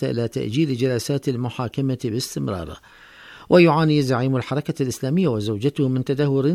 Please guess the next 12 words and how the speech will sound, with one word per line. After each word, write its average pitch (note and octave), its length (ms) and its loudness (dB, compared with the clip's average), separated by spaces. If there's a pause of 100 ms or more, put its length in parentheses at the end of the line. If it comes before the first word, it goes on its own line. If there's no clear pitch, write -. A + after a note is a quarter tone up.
(120)
بحالتهما B2 1000 -2
الصحية D#3 440 -2
داخل C3+ 340 -2
السجن B2 600 -2 (360)
نتيجة C3+ 540 -2
إصرار C3+ 340 -2
الحكومة G#3+ 480 -2
على G#2+ 280 -2
منع C3 220 -2
تقديم D3+ 380 -4
الخدمات C3+ 500 -4
العلاجية A#2 520 -2